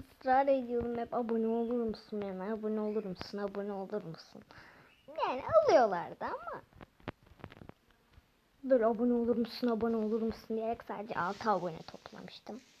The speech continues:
On aboneydim. Sonra <laughs> ben bir geçen sene arkadaşımla yarışıyordum abone şeyinde. Ben, benimle dalga geçiyordu. "Benim seksen altı abonem var." diyordu. Ben de diyordum, "Bana ne?"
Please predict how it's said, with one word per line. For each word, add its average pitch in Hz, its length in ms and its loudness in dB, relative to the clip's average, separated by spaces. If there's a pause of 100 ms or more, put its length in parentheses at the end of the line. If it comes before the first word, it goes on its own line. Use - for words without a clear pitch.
(460)
On 277 140 6
aboneydim. 208 720 2 (480)
Sonra 262 560 0
<laughs> 269 680 -4
ben 233 320 4
bir 214 400 0
geçen 202 500 -6 (100)
sene 202 200 -10
arkadaşımla 214 760 -4
yarışıyordum 196 680 -6
abone 202 380 -4
şeyinde. 196 600 -6
Ben, 214 180 -2
benimle 226 440 0
dalga 226 280 2
geçiyordu. 214 640 -4
"Benim 269 240 0
seksen 294 500 -2
altı 277 420 0
abonem 277 640 2
var." 240 300 -2
diyordu. 247 360 -6
Ben 254 200 0
de 269 100 -4
diyordum, 262 260 2 (400)
"Bana 311 220 8
ne?" 254 1120 4